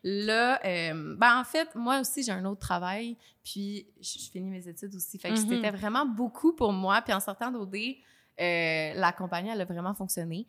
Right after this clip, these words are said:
Speaker 1: Donc, je
Speaker 2: Mhm.
Speaker 1: dirais que j'ai même manqué de temps. On dirait que, euh, elle a
Speaker 2: Ben, c'est
Speaker 1: fonctionné,
Speaker 2: ça, je
Speaker 1: mais
Speaker 2: me
Speaker 1: comme
Speaker 2: rappelle, à un moment
Speaker 1: quasiment
Speaker 2: donné, t'étais
Speaker 1: trop.
Speaker 2: comme out of stock,
Speaker 1: Ah,
Speaker 2: là.
Speaker 1: oui, oui, là, euh, écoute, on arrive souvent out of stock. Euh,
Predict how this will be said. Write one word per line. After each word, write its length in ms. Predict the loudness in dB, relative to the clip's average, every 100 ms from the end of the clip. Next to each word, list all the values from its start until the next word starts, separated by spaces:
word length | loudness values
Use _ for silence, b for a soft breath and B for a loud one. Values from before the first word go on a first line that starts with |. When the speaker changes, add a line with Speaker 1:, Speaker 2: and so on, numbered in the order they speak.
| _
Speaker 1:
Donc, 260 | 0 4 4
je 40 |
Speaker 2:
Mhm. 160 | 4 4
Speaker 1:
dirais 160 | 2 0
que 60 |
j'ai 120 | -2
même 340 | 0 0 0 -6 -10
manqué 580 | -4 0 0 0 -6 -8
de 180 | -8 0
temps. 200 | 0 0 -6
On 140 | -6 -6
dirait 380 | -6 -6 -6
que, 100 | -4 0 2 2 0 -4
euh, 320 | -8 -10 -12 -14 -18 -16 b b b 8
elle 80 | 10
a 20 |
Speaker 2:
Ben, 0 |
c'est 40 | 10
Speaker 1:
fonctionné, 220 | 10 10
Speaker 2:
ça, 100 | 10
je 80 | 12
Speaker 1:
mais 60 |
Speaker 2:
me 60 | 12
Speaker 1:
comme 80 | 12
Speaker 2:
rappelle, 220 | 12 12 12
à 60 |
un 20 |
moment 120 | 12 12
Speaker 1:
quasiment 20 |
Speaker 2:
donné, 100 | 10
t'étais 220 | 8 10
Speaker 1:
trop. 80 | 10
Speaker 2:
comme 280 | 12 8 8 10
out 160 | 10 10
of 60 | 8
stock, 500 | 6 10 12 12 10
Speaker 1:
Ah, 40 |
Speaker 2:
là. 140 | 6 4
Speaker 1:
oui, 60 | 6
oui, 200 | 6 8
là, 120 | 6 6
euh, 720 | 6 4 2 0 -2 -4 -6
écoute, 240 | -6 -6 -4
on 140 | 0
arrive 240 | 0 -2 -4
souvent 300 | -4 -2 0
out 240 | 0 0
of 100 | -2
stock. 460 | -4 -2 -2 -2 -4 -8 -6
Euh, 680 | -4 -2 -4 -6 -6 -6